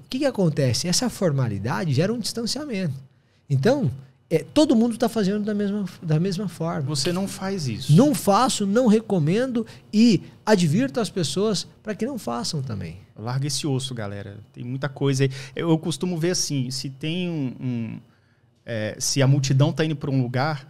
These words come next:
Speaker 2: é pra lá que você não deve ir. Você concorda com isso?
Speaker 1: Exato. Assim, aí, aí você tem e-, esse ponto. Então, acho que o,
Speaker 2: Uhum.
Speaker 1: o, o,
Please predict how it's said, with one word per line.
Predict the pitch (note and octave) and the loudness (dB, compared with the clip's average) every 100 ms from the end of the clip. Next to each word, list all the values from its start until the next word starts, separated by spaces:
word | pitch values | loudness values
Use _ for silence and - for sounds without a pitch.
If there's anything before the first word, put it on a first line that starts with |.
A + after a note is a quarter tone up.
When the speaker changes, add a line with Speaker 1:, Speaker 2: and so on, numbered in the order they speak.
| - | -12
Speaker 2:
é | B2+ | -6
pra | C3+ | -2
lá | B2+ D3 | 0 0
que | C#3+ | -2
você | D3+ - - | -4 -2 -4
não | D#3 | -2
deve | D3 D3 E3 A#2 | -2 -2 -4 -6
ir. | |
Você | - A#2+ | -8 -10
concorda | A#2+ B2+ B2+ B2 | -8 -4 -4 -2
com | G#3+ | 0
isso? | A3+ A3 | 0 -2
Speaker 1:
Exato. | B3 C4 G#3+ - A2 - C4 - C4+ | -6 -8 -10 -10 -14 -12 -14 -10 0
Assim, | D3 C3+ G3 B2 - - _ | 2 4 2 2 -2 -12 _
aí, | G#3 A3+ C4+ C4+ C4 - - | -2 0 2 0 -2 -6 0
aí | G3 | 2
você | A3 - | 2 0
tem | A#3+ C#4+ D#4 | -2 -4 -6
e-, | - G3+ G#3+ | -4 -2 0
esse | G#3 G3 | 0 -2
ponto. | - G#3 F3+ C#3+ | -2 0 2 0
Então, | C3 F#3+ A#3 | 0 0 0
acho | F#3+ - | -2 -2
que | G3 | -2
o, | B2+ | 2
Speaker 2:
Uhum. | E3 - | 2 4
Speaker 1:
o, | C#3 C#3+ C#3 C3 | 4 4 4 4
o, | A#2 | 2